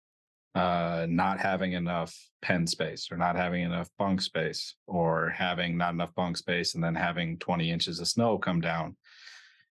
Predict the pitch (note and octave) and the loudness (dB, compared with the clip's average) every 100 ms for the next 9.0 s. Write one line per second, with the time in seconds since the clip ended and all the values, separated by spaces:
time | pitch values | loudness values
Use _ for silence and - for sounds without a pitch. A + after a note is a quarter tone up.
0 | _ F2+ F2 E2+ E2+ E2 E2+ - _ _ | _ 2 2 2 2 0 -2 -6 _ _
1 | _ - G2 G2 F#2 G2+ F2 E2+ E2 - | _ 0 2 2 2 0 0 -2 -6 -4
2 | G#2+ G2 F2+ - F2+ F2 E2+ F2 E2+ E2+ | 2 2 2 2 0 0 -2 -4 -4 -4
3 | F2+ - - G#2+ E2+ G3 G#2 - C3+ F#2+ | -4 -6 -2 2 2 2 0 0 2 2
4 | F#2+ F#2+ F2+ F2 - F#2+ F2 F#2+ F2 E2+ | 2 2 0 -2 -2 -2 0 0 0 -2
5 | - - F#2+ F2+ - - - - _ A2 | -4 0 2 2 0 -2 -8 -16 _ 2
6 | F2 E2 - G#2 F2+ F#2 F2+ F2 F2+ F2+ | 2 2 2 2 4 2 0 0 0 0
7 | F2 E2+ E2+ E2+ - F#2 F2+ G#2+ - E2 | 0 -2 -4 -6 -4 0 2 2 2 0
8 | E2+ F2 F2 E2 E2 E2 D#2+ - E2+ D#2+ | 2 2 2 0 -2 -2 -4 -2 -2 -4